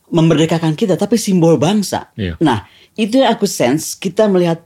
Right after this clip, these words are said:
Speaker 1: Putin atau rakyat Rusia melihat Putin hari ini.
Speaker 2: Hmm.
Speaker 1: Pembebas.
Speaker 2: Iya.
Speaker 1: Jangan salah, bukan rakyat Rusia saja.
Speaker 2: Iya.
Speaker 1: Separuh, separuh dari kita nih, banyak yang sudah mulai teriak, "Ura, ura," dan banyak kemana-mana itu. Itu jangan salah tuh, Dubes Ukraine marah banget sama aku.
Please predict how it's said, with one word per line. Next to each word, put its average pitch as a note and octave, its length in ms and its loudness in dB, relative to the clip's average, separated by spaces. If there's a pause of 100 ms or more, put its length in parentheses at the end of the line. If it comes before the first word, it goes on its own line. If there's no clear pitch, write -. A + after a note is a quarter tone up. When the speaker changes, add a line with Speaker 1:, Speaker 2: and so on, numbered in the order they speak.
Speaker 1:
Putin F3+ 460 -4
atau D3+ 320 0
rakyat C#3 420 -4
Rusia C#3+ 220 -2
melihat C#3+ 180 0
Putin B2 200 -6
hari A2 200 -4
ini. F#2 140 -10
Speaker 2:
Hmm. G2 240 -6 (400)
Speaker 1:
Pembebas. B2+ 720 0
Speaker 2:
Iya. F#2+ 160 -6
Speaker 1:
Jangan B2 260 0
salah, G3+ 280 0
bukan C#3 220 -4
rakyat C3+ 200 0
Rusia C3 240 0
saja. D#3+ 320 -2 (200)
Speaker 2:
Iya. G2 280 -8
Speaker 1:
Separuh, C#3+ 640 0
separuh C#3+ 320 0
dari C#3+ 220 2
kita G#3 260 0
nih, C#3 240 -2 (420)
banyak C3+ 300 0
yang D#3 120 2
sudah D3+ 160 0
mulai D3 180 2
teriak, D3 280 0
"Ura, F#3+ 280 2
ura," C#3 400 0
dan C#3 440 -2
banyak F3 280 0
kemana-mana D#3+ 480 0
itu. C3 220 -6 (140)
Itu D3+ 320 2
jangan A#2 200 0
salah D#3 220 0
tuh, C3+ 220 -2
Dubes A#2 340 -4
Ukraine B2 260 -2
marah C3 160 0
banget D#3 200 0
sama C#3 160 0
aku. C#3 180 -8